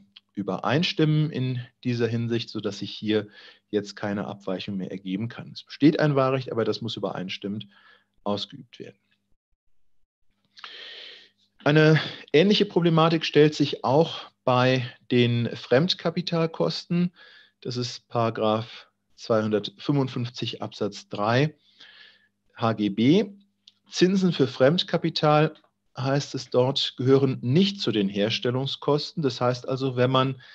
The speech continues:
die Produktion von, ähm, Vermögensgegenständen zum Teil oder vollständig über einen Kredit finanziert, für diesen Kredit Zinsen zahlt, dann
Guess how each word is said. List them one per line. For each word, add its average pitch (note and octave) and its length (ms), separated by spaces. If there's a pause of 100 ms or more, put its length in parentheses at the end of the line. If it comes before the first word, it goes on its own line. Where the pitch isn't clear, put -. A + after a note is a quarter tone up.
(400)
die B2+ 280 (280)
Produktion C#3+ 880 (120)
von, C3 380 (320)
ähm, A2 440 (400)
Vermögensgegenständen B2+ 1080
zum A#2 280
Teil C3 500 (360)
oder G#2+ 120
vollständig B2+ 840
über A#2 280
einen G2+ 220
Kredit G#2+ 360
finanziert, E3 580
für - 180
diesen A2+ 200
Kredit G#2+ 480
Zinsen D#3 400
zahlt, C#3+ 340
dann B2 240